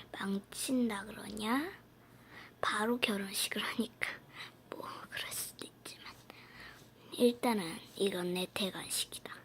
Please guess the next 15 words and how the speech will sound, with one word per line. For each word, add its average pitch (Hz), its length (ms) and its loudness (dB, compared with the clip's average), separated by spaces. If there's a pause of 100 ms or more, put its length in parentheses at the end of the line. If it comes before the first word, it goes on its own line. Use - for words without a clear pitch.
(340)
알았나? 202 600 4 (500)
흥. 233 180 2 (1700)
빨리 226 280 6
원래 226 440 8
모습으로 254 520 4
돌아가지. 226 920 2 (560)
흥. 277 180 4 (800)
그래, 294 360 8
내 262 320 10
정체를 254 680 6
알려주겠다. 240 760 4 (580)
펑. 262 500 4 (440)
그래, - 260 -4 (640)
내 247 840 12
정체는 220 800 10